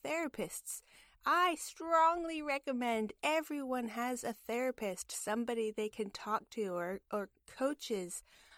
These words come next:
um, somebody in their life that can offer that other perspective and help you along your journey, right? Super helpful, super helpful tool.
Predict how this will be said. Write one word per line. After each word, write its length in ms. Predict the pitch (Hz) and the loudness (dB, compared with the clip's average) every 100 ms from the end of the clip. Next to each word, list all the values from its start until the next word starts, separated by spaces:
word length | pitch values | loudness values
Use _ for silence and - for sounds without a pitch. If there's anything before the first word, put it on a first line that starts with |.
| - | -6
um, 440 | 220 208 202 185 196 _ _ | 0 2 2 -2 -6 _ _
somebody 640 | - - 220 277 294 247 233 | -10 -4 0 2 2 2 0
in 100 | 220 | 0
their 180 | 196 | 0
life 360 | 190 202 302 339 | 0 0 0 -2
that 160 | 208 - | -6 -8
can 160 | 196 - | -10 -4
offer 380 | 202 254 - 226 | 0 0 -2 -4
that 220 | 208 170 - | -2 -4 -2
other 300 | 220 240 226 | -2 0 -2
perspective 1040 | - 180 - - 240 403 - 165 170 - _ _ _ _ _ - _ _ - | -4 -8 -8 -4 -2 -2 -4 -4 -6 -16 _ _ _ _ _ -20 _ _ -10
and 440 | 240 247 240 226 - _ - _ _ _ _ _ _ - | -2 2 2 0 -4 _ -20 _ _ _ _ _ _ -14
help 360 | - 294 370 | 0 2 2
you 160 | 277 262 | 2 4
along 340 | 254 208 214 | 4 4 2
your 120 | 233 254 | 2 -2
journey, 460 | 254 370 359 180 | -2 0 0 -2
right? 340 | 185 190 269 320 | -2 0 0 -2
Super 600 | - - - 381 427 330 | -8 -8 -2 2 4 4
helpful, 520 | 254 233 - - 156 185 | 4 2 0 -6 -8 -8
super 580 | - - - 320 330 302 | -10 -8 -6 -6 -2 -2
helpful 420 | 254 240 - 214 | 0 -2 -4 -8
tool. 440 | - 214 196 175 | -6 -4 -2 -4